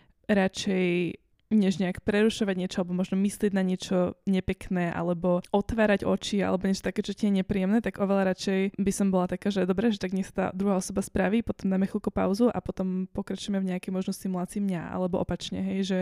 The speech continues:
nemyslím si, že proste úplným cieľom je spraviť sa naraz so všetkými osobami, s ktorými máš v tom bode sex.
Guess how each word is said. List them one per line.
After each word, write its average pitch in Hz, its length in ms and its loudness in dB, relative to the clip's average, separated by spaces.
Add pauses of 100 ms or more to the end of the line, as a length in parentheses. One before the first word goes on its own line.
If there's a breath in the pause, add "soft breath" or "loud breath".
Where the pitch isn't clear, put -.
nemyslím 190 460 2
si, 185 160 -2
že 190 120 2
proste - 560 -4
úplným 180 720 -2 (360)
cieľom 190 720 2
je 190 140 2
spraviť 185 400 0
sa - 100 -14
naraz 175 300 2 (260)
so 196 200 -4
všetkými 190 340 0
osobami, 180 360 -2
s - 80 -10
ktorými 180 240 -2
máš 170 200 -4
v - 280 -20
tom 180 160 2
bode 170 160 -2
sex. - 400 -10